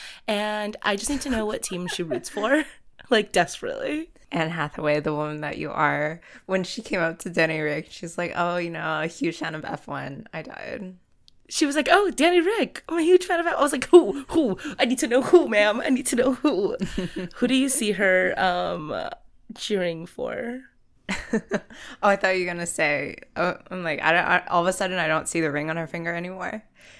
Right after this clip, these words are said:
Speaker 1: Oh my
Speaker 2: Kidding.
Speaker 1: gosh. <laughs>
Speaker 2: Um, but could you imagine the power, <laughs> the international implications?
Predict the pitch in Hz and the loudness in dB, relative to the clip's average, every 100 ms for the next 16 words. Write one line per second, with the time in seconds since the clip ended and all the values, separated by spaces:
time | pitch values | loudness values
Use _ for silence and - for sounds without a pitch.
0 | - - 220 175 165 160 143 226 302 - | -10 0 2 2 0 -2 -2 -2 -4 -6
1 | - 170 160 147 135 185 226 - 226 302 | 6 8 8 4 -2 0 0 0 2 4
2 | 320 254 170 170 160 160 135 123 107 87 | 4 2 2 2 0 0 -2 -8 -10 -12
3 | 113 - 202 180 - - 165 160 151 151 | -14 -10 -8 -8 -8 -2 -2 -2 -4 -6
4 | 156 202 233 - - - - - - - | -8 -10 -14 -16 -20 -20 -20 -20 -20 -20
5 | 320 320 285 - 175 - - 220 190 175 | -18 -18 -16 -2 0 0 -4 -2 -2 -4
6 | - 185 170 - 170 - 170 - 147 - | -4 -2 -2 -2 -6 -4 -8 -6 -6 -6
7 | - 123 165 - 208 - - | -8 -6 -6 -4 -6 -6 -18